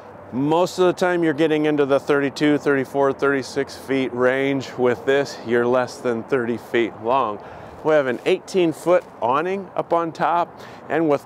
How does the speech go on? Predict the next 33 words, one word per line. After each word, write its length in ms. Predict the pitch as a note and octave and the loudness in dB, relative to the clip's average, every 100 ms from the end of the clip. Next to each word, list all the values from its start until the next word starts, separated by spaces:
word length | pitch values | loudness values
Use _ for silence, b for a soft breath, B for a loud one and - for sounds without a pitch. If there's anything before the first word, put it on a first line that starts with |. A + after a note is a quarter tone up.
| - | -2
all 240 | E3+ G#3+ | 2 2
Jaycos, 880 | D#3+ A2+ C#3+ D3 - A2 A2+ A#2+ C3 B B | 0 2 2 2 2 2 2 2 -2 B B
they 100 | C3 | -6
specialize 960 | - - C4 - F#3 C#3+ C#3+ D3+ C#3+ - | -2 -2 0 0 2 4 4 2 -2 -6
in 280 | C3 A#2+ A#2 | -2 -2 -2
optimizing 800 | - C#3 - D3+ C#3 C3 B2 A2 | -2 -4 -2 -2 0 0 -2 -2
the 100 | G#2+ | -2
ride 400 | G2+ A2 A2+ F#2+ | 0 2 0 -2
quality 480 | - F#2+ F2+ E2+ E2+ | -4 0 0 -2 -6
for 320 | - G2+ F#2 | -4 0 0
you. 180 | E2 E2 B B B - | -2 -8 B B B -4
This 180 | A#2+ | -2
has 160 | - C3 | 0 0
got 220 | C#3 C3+ | 0 0
the 80 | G#2+ | -4
J-Ride 760 | G2 A#2+ A#2+ A2+ A2 A2 G2 | -2 2 4 4 2 2 -2
Plus 600 | - - E3 E3 G2 - - | -16 -2 2 2 0 -12 -16
feature 600 | - - G#2 - G2 F2+ | -8 -4 -4 -2 0 0
on 200 | F2 F2 | 0 -4
it, 120 | - | -8
and 100 | G2 | -8
the 60 | F2+ | -8
J-Ride 720 | F#2 B2+ F#3 F#3+ F3 D#3+ A#2 | 0 2 2 2 4 2 -2
Plus 520 | - E3+ D#3+ A2+ - | 0 2 4 2 -4
consists 500 | - G#2 - C#3 - | -6 -4 0 -2 -2
of 120 | G#2 | -4
a, 60 | A#2+ | 0
no-, 260 | A#2 B2 - | 2 2 0
a 80 | A2+ | -2
number 360 | A2+ B2 C#3 B2+ | 0 0 2 2
of 80 | |
neat 280 | A2 A2+ B2 | 4 0 0
things. 420 | - G#3 F#2+ - | 0 0 0 -6